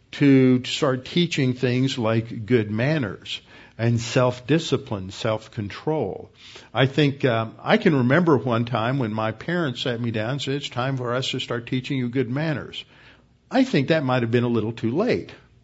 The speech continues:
Not that I don't understand what good manners are or that I'm,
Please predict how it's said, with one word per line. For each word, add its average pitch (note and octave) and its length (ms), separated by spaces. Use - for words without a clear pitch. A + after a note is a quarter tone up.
Not C#3 340
that B2+ 120
I B2 140
don't A#2+ 280
understand A#2 560
what G#2 180
good A2 180
manners A2+ 480
are G#2 300
or G2+ 80
that G#2 200
I'm, G#2 320